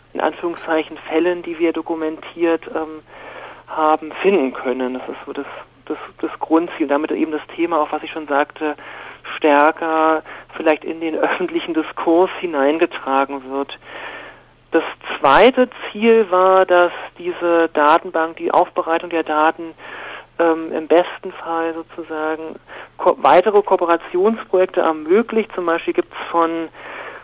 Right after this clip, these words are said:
von dem apabits, also dem antifaschistischen Presse- und Dokumentationsarchiv in Berlin,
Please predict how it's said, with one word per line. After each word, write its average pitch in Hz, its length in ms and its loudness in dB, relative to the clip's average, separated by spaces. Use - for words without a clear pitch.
von 170 160 -2
dem 165 180 0
apabits, 185 600 4
also - 140 -6
dem 156 160 -4
antifaschistischen 160 1200 -6
Presse- 160 420 0
und 175 180 -2
Dokumentationsarchiv 165 1600 -6
in 165 100 -10
Berlin, 170 540 -4